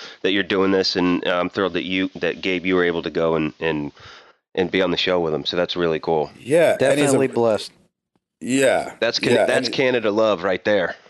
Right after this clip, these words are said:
Speaker 2: Dude, and
Speaker 1: <laughs>
Speaker 2: these people up here are so doggone nice, it's sickening.
Speaker 1: <laughs>
Speaker 2: I mean, I'm about to get diabetes. I'm about to get diabetes from how sweet these people are up here. <laughs> So, um, yeah, huge shout out to Jordan. Um,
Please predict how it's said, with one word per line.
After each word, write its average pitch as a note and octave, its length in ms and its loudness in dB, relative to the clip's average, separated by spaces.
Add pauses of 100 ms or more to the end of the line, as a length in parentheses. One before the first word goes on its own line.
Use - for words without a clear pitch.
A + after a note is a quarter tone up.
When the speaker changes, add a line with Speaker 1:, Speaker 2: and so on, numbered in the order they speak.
(360)
Speaker 2:
Dude, A#2+ 280 2
and A#2+ 140 2
Speaker 1:
<laughs> - 0 -
Speaker 2:
these D3 140 2
people C3+ 260 0
up B2+ 120 2
here A#2+ 120 4
are A2 60 2
so A#2 240 2
doggone A2 420 2
nice, A2 260 0
it's G2+ 140 -6
sickening. F2 640 -4
Speaker 1:
<laughs> - 20 -6
Speaker 2:
I F3+ 720 2
mean, - 80 2 (160)
I'm - 0 - (120)
about C#3+ 180 2
to A#2 80 0
get A#2 220 0
diabetes. A#2+ 680 0
I'm C#3+ 140 0
about D3+ 160 2
to C#3+ 60 -6
get B2 120 0
diabetes B2 540 2
from G#2 180 0
how G#2 160 -2
sweet G#2+ 300 -2
these G2 180 -2
people F#2 260 0
are F2 160 4
up E2+ 100 2
here. E2 200 -4 (240)
<laughs> - 1200 0 (400)
So, D3+ 420 2
um, C3+ 380 4 (120)
yeah, C#3 180 4
huge E3+ 360 0
shout C3 260 4
out A2+ 160 4
to A2+ 120 -4
Jordan. G#2 540 2 (300)
Um, G2 600 4